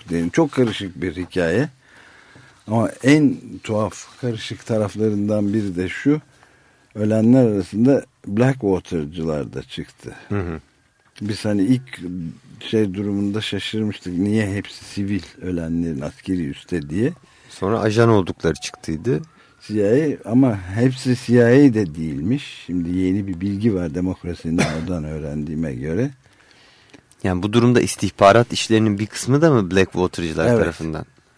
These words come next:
Speaker 2: He.
Speaker 1: Üstelik de Blackwater gibi şeylerle, özel, e,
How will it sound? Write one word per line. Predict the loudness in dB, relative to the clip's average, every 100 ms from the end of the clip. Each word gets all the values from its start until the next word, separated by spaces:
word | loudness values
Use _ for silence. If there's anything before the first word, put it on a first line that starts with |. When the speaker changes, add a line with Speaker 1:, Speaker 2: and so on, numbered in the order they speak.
| -16
Speaker 2:
He. | -12 -10 -10 -12 -16 -14
Speaker 1:
Üstelik | -8 0 0 0 0
de | 0 2
Blackwater | 0 0 0 0 0 -4
gibi | -2 0 0 0
şeylerle, | -2 -2 0 0 2 2
özel, | 2 0 -2 -2 -6 -20 _ -12
e, | -10 -10